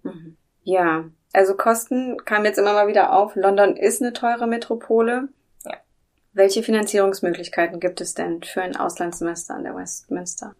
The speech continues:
Speaker 2: Genau. Im Prinzip eigentlich genau dieselben wie für fast jede Uni auch. Also für Study Abroad gibt's jetzt keine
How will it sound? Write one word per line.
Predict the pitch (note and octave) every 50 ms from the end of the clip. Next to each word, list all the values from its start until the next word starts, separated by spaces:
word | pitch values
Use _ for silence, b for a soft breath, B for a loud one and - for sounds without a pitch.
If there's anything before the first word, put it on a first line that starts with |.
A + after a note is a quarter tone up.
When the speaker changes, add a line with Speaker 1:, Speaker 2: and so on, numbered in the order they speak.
| _ _ _
Speaker 2:
Genau. | - A3 G#3 G3+ A3+ - b b b b b b b b b b b b b
Im | - A3 A3+ A#3
Prinzip | - A#3 A3 A3+ A3 - A3+ A3+ A3
eigentlich | - - G#3 G#3+ A3 G#3+ - - - G#3+ G#3+ G#3+ - - - - - - - -
genau | - A3 G#3+ G#3 G3+ G#3
dieselben | G#3 G#3 G3+ - G3 F#3+ G3 G3+ G3 G3+ G3 F#3+
wie | G#3 G#3 G3+
für | - - - G3+ G3+ G#3
fast | G3+ - B3+ C4 - - -
jede | A3 A#3 B3 A3+ A#3 G3+ -
Uni | - - A3 G#3+ G3+ G3 - -
auch. | - G3+ G#3 A3+ A#3+ A#3+ A#3+
Also | - - G#3 G#3 G#3 G#3+ G#3
für | - G#3+
Study | G#3 - - G3 G3 G3+ A3 G3+ G#3
Abroad | G#3+ G#3+ G3+ G3+ G3 G3+ G3+ G#3+ G#3 G#3 - _ -
gibt's | G#3 G#3 - - - -
jetzt | G#3 G3+ G3+ - - -
keine | - - - F#3 F#3+ G3 G3 G3 G3 G3 G3 F#3+ -